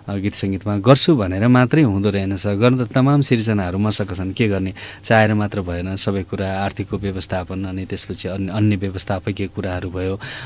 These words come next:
अनि गीत मात्र रेकर्डिङ गरेर मात्र पुग्दो रहेनछ। अब त्यसलाई अहिलेको प्रचार प्रसारको शैली, त्यो तरिका पनि अपनाउन नसिक्यो भने पछाडि परिदो रहेछ। अनि जस्तो हिजो पनि एकजना सर्जकसँग भेट भएको थियो मेरो, र मैले कुनै गीत एउटा बुवाको सिर्जना सुनाउँदाखेरि, "आहा, कस्तो टिपिकल शब्द रहेछ,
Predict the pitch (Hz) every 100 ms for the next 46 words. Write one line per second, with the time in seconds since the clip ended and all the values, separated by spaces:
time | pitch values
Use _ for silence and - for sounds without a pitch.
0 | - 104 101 123 123 123 117 113 123 131
1 | 131 120 113 107 104 101 101 98 104 104
2 | 95 90 90 - 95 95 95 - - 104
3 | 104 101 101 98 - - 104 107 - -
4 | 101 98 95 - 98 95 95 110 101 98
5 | 95 92 92 98 98 95 101 98 98 95
6 | 107 - 104 90 90 87 127 131 117 107
7 | 98 90 92 90 87 92 92 - - -
8 | - - 107 107 101 110 110 101 104 110
9 | 113 110 104 104 101 - 104 107 - -
10 | 101 92 98 92 92 92 90 95 92 101
11 | - - - 107 104 123 123 107 95 131
12 | 127 107 98 107 104 107 107 98 101 120
13 | 101 98 98 - - - 117 110 101 107
14 | 110 110 151 - 113 - 139 120 131 123
15 | 113 - 101 104 92 90